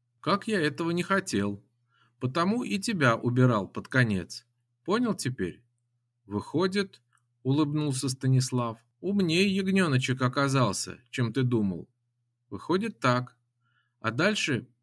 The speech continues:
предлагает нам с тобой оказать ему посильную помощь в возможной разборке с недовольными авторитетами. Он, видишь ли, готов простимулировать наше согласие. Мало того, почтёт за честь служить живцом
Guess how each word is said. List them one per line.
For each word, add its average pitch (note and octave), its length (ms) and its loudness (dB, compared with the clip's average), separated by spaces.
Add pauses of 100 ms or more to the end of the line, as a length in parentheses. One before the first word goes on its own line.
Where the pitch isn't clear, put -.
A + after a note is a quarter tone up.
(120)
предлагает B2 760 0
нам D#3+ 220 -2
с - 80 -8
тобой D#3 500 -2
оказать A#2 640 -2
ему C#3 280 -2
посильную G3 640 -2
помощь A#2+ 500 -4 (320)
в G2+ 120 -10
возможной B2+ 580 0
разборке A2+ 680 -4
с - 140 -10
недовольными D#3 880 -4
авторитетами. B2+ 1000 -4 (420)
Он, F#3+ 220 -2
видишь D#3+ 360 -2
ли, D3+ 80 -4
готов B2 520 -4
простимулировать C3+ 920 0
наше D3+ 300 -4
согласие. D3+ 720 -4
Мало G#3 320 -4
того, G#2+ 420 -2 (380)
почтёт D3 500 -2
за C3+ 140 0
честь - 500 -4
служить B2+ 480 0
живцом F3 640 -4